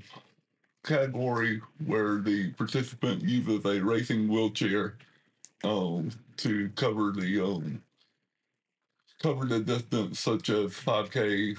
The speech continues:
half marathon, and even the full marathon. Um,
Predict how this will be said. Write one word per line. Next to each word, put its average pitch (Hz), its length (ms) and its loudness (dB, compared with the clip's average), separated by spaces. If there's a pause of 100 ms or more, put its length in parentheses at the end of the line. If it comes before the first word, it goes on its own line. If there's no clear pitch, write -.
(140)
half 110 220 -2
marathon, 104 720 0 (300)
and 101 300 0
even 107 280 2
the 101 80 0
full 107 260 0
marathon. 101 760 0 (840)
Um, 104 320 -2